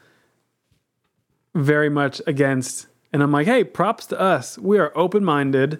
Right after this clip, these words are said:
and you guys just listen to us completely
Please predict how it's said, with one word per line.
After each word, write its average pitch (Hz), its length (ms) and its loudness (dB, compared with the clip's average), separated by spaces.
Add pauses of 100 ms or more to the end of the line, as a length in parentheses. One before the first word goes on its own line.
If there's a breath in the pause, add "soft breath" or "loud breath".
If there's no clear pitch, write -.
(440 soft breath)
and 139 200 2
you 170 80 4
guys 156 280 2
just 135 220 -6
listen 151 260 -2
to 135 500 2 (500 soft breath)
us 151 300 -4 (120)
completely 147 800 0